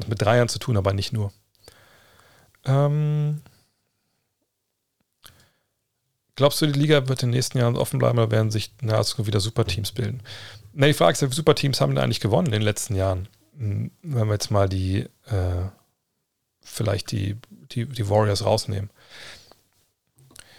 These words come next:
Jetzt antworte ich doch ein bisschen länger hier. Ähm, ich meine, gucken wir mal hier drauf. Da sehen wir, äh, wo sind wir denn? Wie ist es denn? Ach so, jetzt. Da sehen wir, äh,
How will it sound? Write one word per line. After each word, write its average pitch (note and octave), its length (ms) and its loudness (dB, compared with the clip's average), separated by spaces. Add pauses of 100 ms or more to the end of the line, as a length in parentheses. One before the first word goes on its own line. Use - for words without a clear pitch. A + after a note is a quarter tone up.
(440)
Jetzt - 380 -20
antworte A#2 240 -10
ich A2+ 100 -10
doch A2 140 0
ein A#2+ 60 -2
bisschen G2 180 -2
länger G2 200 0
hier. A#2 340 0
Ähm, A2+ 440 2 (960)
ich A#2+ 80 -2
meine, C3 180 4
gucken - 200 -2
wir C#3 40 4
mal B2+ 120 4
hier A#2 80 4
drauf. B2 380 2 (1200)
Da A2+ 220 8
sehen A#2 360 4
wir, A#2 520 4 (480)
äh, C3+ 40 -6 (880)
wo - 60 -16
sind - 160 -8
wir B2 80 -6
denn? B2+ 120 -10 (100)
Wie B2+ 180 -8
ist B2+ 100 -4
es - 60 -2
denn? - 180 -10
Ach A#2 100 -2
so, F#2 100 -4
jetzt. - 200 -12 (1040)
Da A#2+ 100 6
sehen A#2 160 6
wir, G2+ 80 4
äh, G#2+ 140 2